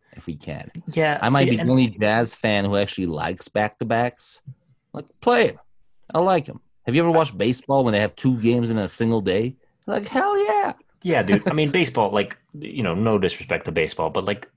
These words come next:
Speaker 2: you know, short bursts of energy for, like, very brief periods of time. Like, you're not, you know, you're not
Speaker 1: Yeah.
Speaker 2: expected to
Speaker 1: No,
Speaker 2: run
Speaker 1: I get
Speaker 2: for
Speaker 1: it. I'm
Speaker 2: ninety
Speaker 1: not, I'm not,
Speaker 2: minutes.
Speaker 1: I'm not, I'm not trying to compare. They also play six days in a row sometimes. No, I
Speaker 2: Right.
Speaker 1: get it.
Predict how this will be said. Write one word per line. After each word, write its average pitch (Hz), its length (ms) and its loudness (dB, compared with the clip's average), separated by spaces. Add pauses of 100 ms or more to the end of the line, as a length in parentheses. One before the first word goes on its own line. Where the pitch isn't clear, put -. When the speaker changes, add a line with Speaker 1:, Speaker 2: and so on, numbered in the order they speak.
(680)
Speaker 2:
you 131 120 -4
know, 85 300 -4
short 117 480 0
bursts 101 460 0
of 90 180 -2 (140)
energy 80 680 -4 (320)
for, 80 400 -2
like, 78 220 -4
very 87 360 -2
brief 82 380 -6
periods 82 320 -6
of 80 100 -6
time. 78 380 -6
Like, 80 180 -10
you're 104 120 -4
not, 104 360 -4
you 98 80 -10
know, 78 240 -10 (100)
you're 98 100 -6
not 95 260 -6 (100)
Speaker 1:
Yeah. - 100 -10
Speaker 2:
expected - 540 -6
to 85 160 -4
Speaker 1:
No, 107 80 2
Speaker 2:
run 80 300 0
Speaker 1:
I 107 80 -4
get 85 100 -10
Speaker 2:
for 85 120 0
Speaker 1:
it. 82 40 -2
I'm 80 60 -8
Speaker 2:
ninety 82 180 0
Speaker 1:
not, 104 140 0
I'm 98 60 0
not, - 0 -
Speaker 2:
minutes. 101 300 -2
Speaker 1:
I'm 104 60 -2
not, 104 200 -2 (560)
I'm 104 100 -4
not 113 120 -2
trying 113 160 0
to 101 60 -2
compare. 90 320 -2
They 82 80 -2
also 92 220 -2
play 85 240 -4
six - 320 -10
days 85 340 -2
in 82 100 -8
a 76 80 -6
row 76 220 -6
sometimes. - 540 -12
No, 117 60 0
I 113 100 4
Speaker 2:
Right. 113 80 4
Speaker 1:
get 80 100 0
it. - 80 -16